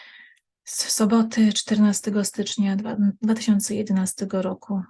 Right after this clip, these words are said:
Moja ukochana córko,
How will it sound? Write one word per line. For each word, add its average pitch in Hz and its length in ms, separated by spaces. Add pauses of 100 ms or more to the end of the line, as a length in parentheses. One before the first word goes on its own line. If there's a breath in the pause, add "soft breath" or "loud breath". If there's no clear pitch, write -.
(2000)
Moja 220 280
ukochana 226 440
córko, 220 600